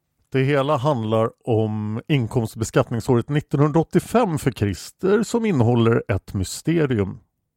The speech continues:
Roerlig säger på Flashback, citat, Jag har kollat lite i Christers taxeringsuppgifter.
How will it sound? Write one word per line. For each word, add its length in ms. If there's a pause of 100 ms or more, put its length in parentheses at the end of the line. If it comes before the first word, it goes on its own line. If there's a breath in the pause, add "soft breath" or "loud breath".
(180)
Roerlig 840
säger 480
på 200
Flashback, 540
citat, 400 (500)
Jag 80
har 60
kollat 340
lite 320
i 420
Christers 560
taxeringsuppgifter. 840